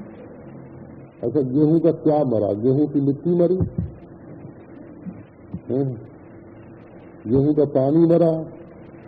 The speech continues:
गेहूं की गर्मी मरी? गेहूं का बढ़ना घटना मरा? गेहूं का फैलना मरा? हैं? गेहूं की परंपरा मरी?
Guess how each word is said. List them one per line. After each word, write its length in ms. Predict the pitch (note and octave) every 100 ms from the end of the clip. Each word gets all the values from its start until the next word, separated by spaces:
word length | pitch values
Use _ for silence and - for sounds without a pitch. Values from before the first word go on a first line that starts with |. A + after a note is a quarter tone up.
| -
गेहूं 320 | G#2+ C3 D3+
की 120 | D3 C3+
गर्मी 500 | B2 B2+ C#3+ E3+ E3
मरी? 240 | D#3+ E3+ E3 - - - - - - - - - - A2
गेहूं 340 | B2+ C#3+ D#3
का 140 | D#3 C#3+
बढ़ना 480 | A#2 C3 B2+ D3+ D3+
घटना 460 | D#3 D3 D#3 D#3
मरा? 340 | D#3 D#3 D#3+ D#3 - - - - - - G#2
गेहूं 360 | G#2 C#3 C#3+ C#3
का 120 | C3
फैलना 560 | - B2 C#3 D3 D#3
मरा? 320 | D#3+ D#3+ D#3+ - - - - - - -
हैं? 240 | D3+ D3+ - - - - - - - - - - - - - E4+ - E4 - - - - - E4+ - - - - - - - - A#2+
गेहूं 320 | D#3 D#3+ E3
की 140 | E3 E3+
परंपरा 580 | C#3+ C3+ C#3+ D#3+ D#3+ E3
मरी? 280 | E3 E3